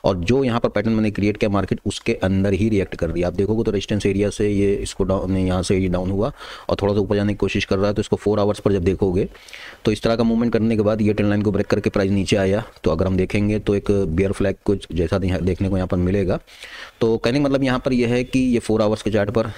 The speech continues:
एसपी फ़ाइव हंड्रेड इस, जब तक कि ये जिगजैग कंडीशन यहाँ पर कर रहा है, यानी एक साइडवेज कंडीशन को मूव कर रहा है, एक बियर फ्लैग के अंदर ट्रेड कर रहा है, अगर ये ब्लैक, अ, बियर फ्लैग का ब्रेकडाउन नीचे होता तो हम नीचे के साइड भी, अ, जा सकते हैं। तो कहने का मतलब यहाँ पर यह है कि वीकली चार्ट पर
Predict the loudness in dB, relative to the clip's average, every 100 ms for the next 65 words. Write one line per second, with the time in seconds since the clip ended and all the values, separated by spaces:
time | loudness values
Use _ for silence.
0 | -8 -8 -4 -2 0 2 2 0 -2 -8
1 | -8 -6 0 0 0 -4 -14 -6 -4 -2
2 | 0 2 2 2 2 2 0 2 0 0
3 | 0 0 0 2 0 0 0 0 0 0
4 | 0 0 0 0 0 0 2 0 2 0
5 | 0 0 -2 0 0 0 -2 0 -2 0
6 | 0 -2 -6 -20 -6 -2 0 2 2 0
7 | 0 0 2 2 2 2 0 0 0 2
8 | 2 2 0 0 0 0 0 0 0 0
9 | 0 0 0 -2 -8 -20 -20 -8 -2 0
10 | 0 0 -2 -6 -6 -6 -10 -20 -16 -6
11 | -2 -2 0 0 0 0 0 0 2 2
12 | 0 0 0 0 0 0 -2